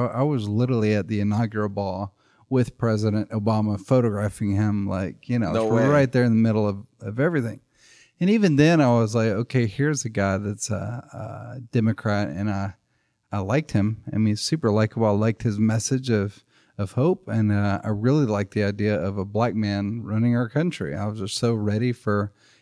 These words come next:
Speaker 1: anybody but a white man to take over,
Speaker 2: Yeah.
Speaker 1: and so I was really loving the id-, all the ideas of, uh, of Obama, but I still didn't know a lot about him, even at his inauguration. Um,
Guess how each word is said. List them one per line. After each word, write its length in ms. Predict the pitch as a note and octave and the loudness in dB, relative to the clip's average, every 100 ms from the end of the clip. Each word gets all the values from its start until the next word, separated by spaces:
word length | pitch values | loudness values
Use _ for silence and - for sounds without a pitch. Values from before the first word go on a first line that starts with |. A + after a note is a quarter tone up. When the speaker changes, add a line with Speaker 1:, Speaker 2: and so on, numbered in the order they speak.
| - | -2
Speaker 1:
anybody 480 | A#2+ B2 A#2+ A#2 A#2 | 4 4 4 2 2
but 160 | G#2+ G#2 | 2 2
a 80 | |
white 240 | G#2+ A2+ G#2 | 2 2 2
man 480 | A#2+ B2+ B2 A2+ G#2 | 0 0 0 0 -2
to 420 | - A2+ G#2 G#2 | -2 0 0 -4
take 300 | - G#2+ A2+ | -6 -6 0
over, 420 | B2+ C3+ G#2+ G#2+ | 2 2 2 0
Speaker 2:
Yeah. 180 | F2 G2+ | -2 -2
Speaker 1:
and 120 | A2 | 0
so 120 | A2+ | 0
I 20 | A2+ | 0
was 100 | A2+ | 2
really 420 | D3+ C#3 G#2+ G2 _ _ _ - | 2 2 0 -2 _ _ _ -2
loving 680 | A#2 A#2 A#2 A2+ A2 - A2 | 2 4 4 4 4 0 -2
the 160 | G#2+ G#2 | 0 2
id-, 240 | G#2 F#2+ | 0 -2
all 200 | A2+ A#2+ | 2 4
the 140 | A2+ G#2+ | 4 2
ideas 520 | G2 A#2 B2+ A#2 G#2 | 2 2 4 2 2
of, 300 | G2 G#2 A2+ - | -2 -2 -10 -12
uh, 220 | G#2+ A2 | -10 -6
of 60 | A2+ | 0
Obama, 580 | A#2 G#2+ A2 A2+ G2 G#2+ | 0 2 2 2 2 0
but 100 | G#2+ | -2
I 40 | |
still 280 | - - F#3 | -2 -2 2
didn't 220 | B2+ G#2+ | 4 4
know 380 | G#2+ A2 G#2+ - | 4 4 2 0
a 60 | A2 | 0
lot 260 | A2 A#2 | 2 2
about 300 | A#2 G#2 A#2 | 2 2 0
him, 160 | A2+ G2+ | 0 0
even 360 | D3 D#3 C3+ A2 | 2 4 2 0
at 240 | - B2 - | -4 -4 -4
his 220 | A2 G#2+ | -6 -6
inauguration. 880 | G#2 G#2 G#2 G#2+ G#2+ A2+ - - - | -6 -8 -8 -6 -6 -6 -10 -16 -12
Um, 400 | A2+ G#2 G#2 A2 | -8 -6 -6 -10